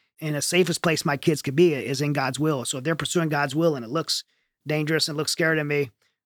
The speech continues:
then I know that the safest place it could be is that. I mean, for me going to, that goes for me, like, me going to Afghanistan, probably,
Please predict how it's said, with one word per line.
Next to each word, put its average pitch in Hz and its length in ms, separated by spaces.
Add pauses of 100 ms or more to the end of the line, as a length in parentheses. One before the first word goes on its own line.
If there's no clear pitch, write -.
then 139 100
I 139 60
know 151 160
that 135 80
the 123 80
safest 139 280
place 131 260
it 123 40
could 127 120
be 131 260 (160)
is 117 160
that. 117 180
I 143 60
mean, 143 160
for 139 100
me 156 180
going 156 260
to, 147 220 (340)
that 156 100
goes 170 160
for 175 80
me, 196 120
like, 131 160
me 151 120
going 156 200
to 151 60
Afghanistan, 147 880
probably, 156 280